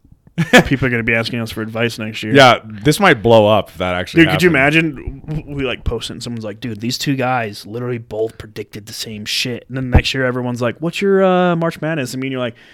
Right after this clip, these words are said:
Speaker 2: "After extensive research
Speaker 1: Yeah.
Speaker 2: that we just spent the last four weeks fucking doing, this is what we do," and we just make everyone's bracket suck.
Speaker 1: And
Speaker 2: we're
Speaker 1: we're
Speaker 2: like,
Speaker 1: totally wrong.
Speaker 2: we're like, "Fuck, well, maybe we shouldn't do extensive research."
Speaker 1: You gotta
Speaker 2: again.
Speaker 1: just yolo it.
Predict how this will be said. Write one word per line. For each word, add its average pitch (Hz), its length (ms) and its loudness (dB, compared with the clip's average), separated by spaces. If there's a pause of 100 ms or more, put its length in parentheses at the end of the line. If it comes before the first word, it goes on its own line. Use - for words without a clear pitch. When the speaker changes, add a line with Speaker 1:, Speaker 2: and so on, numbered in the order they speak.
(320)
Speaker 2:
"After 151 300 2
extensive 208 720 4
research 180 380 6
Speaker 1:
Yeah. 147 220 6
Speaker 2:
that 147 100 4
we 151 80 8
just 156 180 4
spent 170 240 4
the 156 60 2
last 156 260 4
four 208 420 6
weeks 196 280 4
fucking 156 360 0
doing, 131 420 2 (340)
this 170 120 0
is 165 60 0
what 170 100 4
we 151 120 2
do," 143 180 2
and 135 80 0
we 135 80 -4
just 135 160 -6
make 139 220 -4
everyone's 120 360 -6
bracket 107 400 -10
suck. - 380 -8
Speaker 1:
And 143 160 0
Speaker 2:
we're 131 80 0
Speaker 1:
we're 131 120 6
Speaker 2:
like, 107 100 -4
Speaker 1:
totally 110 380 4
wrong. 90 360 -4
Speaker 2:
we're 143 100 -2
like, 120 160 -2
"Fuck, 113 440 -8
well, 131 300 -2
maybe 143 200 -2
we 156 120 2
shouldn't 143 280 -2
do 117 120 -6
extensive 107 440 -14
research." 107 380 -14
Speaker 1:
You 127 80 -8
gotta 135 160 6
Speaker 2:
again. 113 100 0
Speaker 1:
just 107 180 -2
yolo 101 420 4
it. 98 140 -2